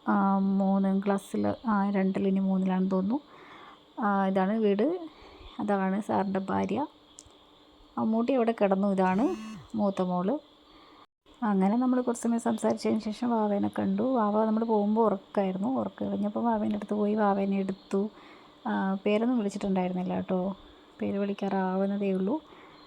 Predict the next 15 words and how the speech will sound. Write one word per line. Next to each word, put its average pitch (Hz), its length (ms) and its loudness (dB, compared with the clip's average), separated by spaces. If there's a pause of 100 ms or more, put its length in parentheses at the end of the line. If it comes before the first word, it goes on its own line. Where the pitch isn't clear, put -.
(240)
ആ, 208 40 -2 (360)
വാവേനെ 196 400 0
എടുത്തപ്പോൾ 214 360 -2
അമ്മൂട്ടിക്ക് 208 440 -2
അവളെ 202 280 2
എടു-, 196 340 0
ഉം, 202 340 0 (380)
മോനെ 202 240 0
എടുക്കണം 196 420 0
എന്ന് 196 140 -2
പറഞ്ഞിട്ട് 190 260 -4
കുറേ 190 220 -2
സമയം 190 320 -4
വാശി 190 240 -4
പിടിച്ചു. 196 280 -6